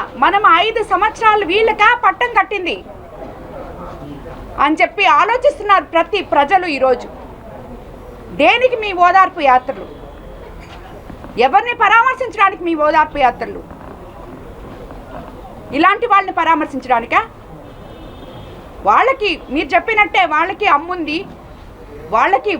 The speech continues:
భార్య ఉంది, వాళ్ళకి చెల్లెళ్ళు ఉన్నారు, అక్కలు చెల్లెళ్ళు ఉన్నారు, అందరూ ఉన్నారు. వాళ్ళ అక్కలు చెల్లెళ్ళే రాజకీయంలోకి వచ్చుంటే, వాళ్ళ అమ్మే రాజకీయంలోకి వచ్చుంటే వాళ్ళ భార్య రాజకీయంలోకి వచ్చుంటే,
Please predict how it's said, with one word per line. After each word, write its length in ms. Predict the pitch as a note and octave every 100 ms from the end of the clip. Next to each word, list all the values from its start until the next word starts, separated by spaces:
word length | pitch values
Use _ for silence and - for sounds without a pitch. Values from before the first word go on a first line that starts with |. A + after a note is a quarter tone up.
| G#3
భార్య 300 | C#4 F4+ F#4+
ఉంది, 180 | D4+ D4+ D4
వాళ్ళకి 320 | C#4+ F#4 G#4 F4+ D#4+
చెల్లెళ్ళు 320 | D#4+ G4+ F#4
ఉన్నారు, 240 | D#4+ D4 D4
అక్కలు 240 | C#4+ G#4 G4+
చెల్లెళ్ళు 260 | F#4+ F4+ D#4+
ఉన్నారు, 240 | D4+ C#4+ E4 C#4+
అందరూ 240 | D#4+ G4+ E4+
ఉన్నారు. 260 | D#4+ D4 - - - - - - - B3+
వాళ్ళ 200 | F#4 G#4+ F4
అక్కలు 240 | - G#4+ G#4
చెల్లెళ్ళే 380 | G4+ G4+ F#4 A3+ - - - -
రాజకీయంలోకి 680 | C#4 F#4 - G4+ F#4 F4 E4
వచ్చుంటే, 400 | D#4+ G#4 F#4+ F4+ A3 - - - - - - - -
వాళ్ళ 180 | C4+ F#4 E4+
అమ్మే 240 | G4 A4 G#4 F4+
రాజకీయంలోకి 580 | F#4+ - G4+ F#4 F4+ E4+
వచ్చుంటే 360 | G#4 F#4 F4 G3+ - - - - - - - - - - - - - - - - - - - - - -
వాళ్ళ 260 | C4 D#4+ F#4
భార్య 500 | A#3+ C#4+ G4 G#4+ G#4
రాజకీయంలోకి 640 | G4 F#4+ E4 G4 F#4 F4 D#4+
వచ్చుంటే, 540 | - G4 F4+ B3+